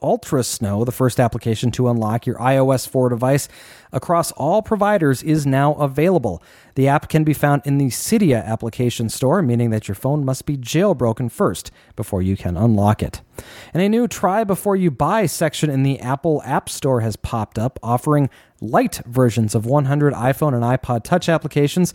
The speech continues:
The new section is an organizational update, bringing together light versions of popular iPhone games and navigation solutions in one dedicated spot. As of July twenty ten, the App Store offers two hundred and twenty-five thousand applications optimized for Apple's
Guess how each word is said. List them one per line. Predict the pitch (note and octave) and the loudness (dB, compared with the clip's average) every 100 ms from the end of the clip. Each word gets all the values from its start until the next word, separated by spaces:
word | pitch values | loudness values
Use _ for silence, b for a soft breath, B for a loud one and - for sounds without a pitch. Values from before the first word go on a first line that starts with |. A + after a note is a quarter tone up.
| B B B | B B B
The | - | 0
new | F3+ G#3+ | 0 2
section | G#3 G#3 G3 | 0 -2 -2
is | E3+ E3 | 0 0
an | D#3 | 0
organizational | D3 D#3+ C3 C#3 D3+ - B2 | 0 2 2 2 0 0 0
update, | G#2+ C3 B2+ B2+ | 0 0 0 0
bringing | B2+ C#3+ D3 B2+ | 2 2 2 0
together | C3 C3 B2+ | 0 0 0
light | A2+ C#3 | 0 0
versions | C#3+ B2+ C3 D3 | 2 0 2 0
of | A#2 - | -2 -4
popular | A#2+ A#2 A2+ G2 | -2 0 -2 0
iPhone | A2 A2+ A#2 A2+ | 0 0 0 0
games | A#2 A#2 C3 | 2 2 2
and | A2+ | 2
navigation | A#2 A2+ A2+ A2+ A2+ | 2 2 0 0 -2
solutions | F#2+ G#2+ C#3 D3 D#3 - B B B | -6 0 0 2 0 0 B B B
in | F3 F3+ | 0 2
one | C3+ C3+ | 2 0
dedicated | B2+ A2 A2 A2+ G#2 - | 0 0 0 -2 -2 -4
spot. | - C3+ F#2+ - b b b | -2 -2 -2 -8 b b b
As | D3 D3 | 0 2
of | E3+ | 2
July | D3 D3+ E3+ | 2 2 2
twenty | F3 G3+ F#3+ | 0 0 2
ten, | D#3 D#3+ G3+ | 2 2 2
the | D#3+ | 2
App | D3+ E3+ | 2 0
Store | - F3 D3+ | 0 0 2
offers | D3 D#3 D3+ | 2 0 -2
two | - F3+ | 0 0
hundred | F3 D#3+ | 2 2
and | C3 | 0
twenty-five | - F3 D3+ D#3 D3+ | 0 0 2 2 0
thousand | - B2+ D#3 C#3 | 0 0 0 2
applications | C3+ C3 A2+ A#2 A2+ C#3+ C#3 B B B - | 0 0 -4 -4 -2 0 -2 B B B -4
optimized | C#3+ - C3 G#2 F#2 G2 - | -4 0 0 0 -4 -8 -12
for | - A#2 A2+ | -2 -2 0
Apple's | A#2 A#2 A#2+ | -4 -2 -2